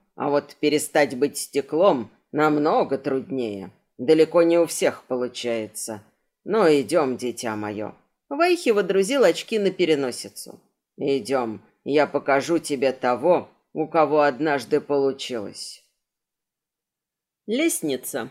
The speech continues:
уходила вниз спиралью. Высокие ступеньки, гладкие стены, высокие факелы, что горели ровно и ярко. Вайхе и Ирхыс, который ждал, расставляя свечи на обсидиановой части ока.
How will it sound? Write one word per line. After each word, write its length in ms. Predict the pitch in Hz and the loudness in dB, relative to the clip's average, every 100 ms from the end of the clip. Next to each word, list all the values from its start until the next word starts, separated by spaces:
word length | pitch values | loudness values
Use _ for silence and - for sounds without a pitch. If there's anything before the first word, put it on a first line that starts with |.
| - | -8
уходила 520 | 208 - 285 359 339 | -4 0 0 2 0
вниз 380 | 262 285 285 - | 0 -2 -2 -6
спиралью. 680 | - 247 190 135 123 127 127 _ _ _ | -2 0 2 -2 -6 -10 -10 _ _ _
Высокие 580 | - 220 226 330 320 320 | 0 0 2 -2 0 -2
ступеньки, 840 | 302 311 294 190 175 156 - 156 - _ - | -2 -6 -6 -2 -2 -4 -6 -8 -10 _ -6
гладкие 500 | 170 226 220 254 262 | 0 0 0 -6 -4
стены, 600 | - - 147 131 127 127 _ | -6 -6 -4 -4 -6 -8 _
высокие 600 | 185 214 233 277 262 269 | -2 0 0 -2 -2 -6
факелы, 600 | 262 220 147 - 131 113 | -2 0 -2 -2 -6 -6
что 200 | - - | -6 -4
горели 380 | 170 190 202 202 | 0 4 4 4
ровно 360 | 196 214 226 226 | 4 2 2 2
и 120 | 226 | 2
ярко. 580 | 202 147 117 - 107 98 _ _ _ _ _ | 0 -2 -4 -8 -20 -20 _ _ _ _ _
Вайхе 600 | 196 277 320 302 302 294 - _ | 0 2 2 0 -2 -2 -6 _
и 280 | 269 294 - | -6 -2 0
Ирхыс, 680 | 208 - - 139 139 - - _ | 0 -2 -4 -4 -4 -10 -14 _
который 420 | - 160 196 180 175 | -4 -2 2 2 0
ждал, 380 | 175 262 294 | 0 0 2
расставляя 560 | 247 196 - 196 196 180 | 2 0 0 0 4 2
свечи 400 | 180 202 269 - | 2 -4 -6 -4
на 180 | 262 233 | -2 -2
обсидиановой 720 | 214 202 180 220 240 226 214 | -2 -6 0 0 2 0 0
части 440 | - 190 185 - | 0 -2 -2 -2
ока. 540 | 220 - 131 - - | -2 -2 -6 -6 -18